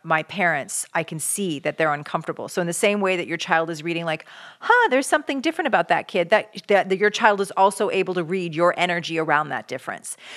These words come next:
So it is enormously important. And I, I, again, I just feel like we all as a human team benefit when we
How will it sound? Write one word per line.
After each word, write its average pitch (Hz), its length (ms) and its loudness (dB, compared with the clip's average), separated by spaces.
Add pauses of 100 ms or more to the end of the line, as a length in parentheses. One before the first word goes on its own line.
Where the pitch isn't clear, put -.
(120)
So 185 300 6
it 180 180 0
is 175 240 0
enormously 202 1040 2
important. 180 420 0
And - 0 -
I, 185 300 -2
I, - 100 -2
again, 226 300 2
I 190 60 0
just 202 200 -8
feel 226 140 2
like 202 240 2 (680)
we 240 480 2
all 202 480 8
as 160 160 0
a 175 40 -4
human 196 480 -4
team 147 640 -10 (240)
benefit 180 720 0 (240)
when 175 360 -2
we 202 500 -2